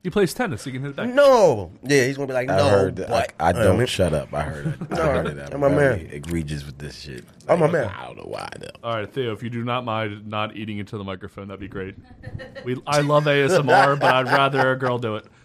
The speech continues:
Speaker 1: Okay, so again, you can only plead the fifth w-, to one of these que-, A S M R. Do you know what the, you have no idea what that is?
Speaker 2: Oh, yeah.
Speaker 3: That's like this. Begin to the mic really low and very sexy, no matter what you do.
Speaker 1: Guys get turned on when they start jerking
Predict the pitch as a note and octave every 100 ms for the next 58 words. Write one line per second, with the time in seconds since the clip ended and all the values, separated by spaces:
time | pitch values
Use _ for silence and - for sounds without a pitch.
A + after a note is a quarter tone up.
0 | _ E3 E3 G3 A#2 - _ _ G3+ E3
1 | F#3+ D3+ B2 C3+ C3+ - C3 - C3 C3
2 | - - C3+ B2+ A#2 - - - B2+ B2
3 | C3 A2 F#2+ _ _ _ _ _ _ _
4 | _ C#3+ D3+ D#3+ C#3 A#2+ - _ C3+ B2+
5 | C3 B2 B2 A#2 A2 B2 - _ _ _
6 | _ _ - - G3+ F3 - - - -
7 | - - _ _ _ _ - - - -
8 | _ _ _ _ _ _ _ _ _ _
9 | - - - - - - - - - -
10 | - _ _ _ _ _ _ _ - -
11 | - - - - - - _ - - -
12 | _ - _ _ _ D3 _ - - C3+
13 | - - - B2+ A#2+ - A#2 - - -
14 | - -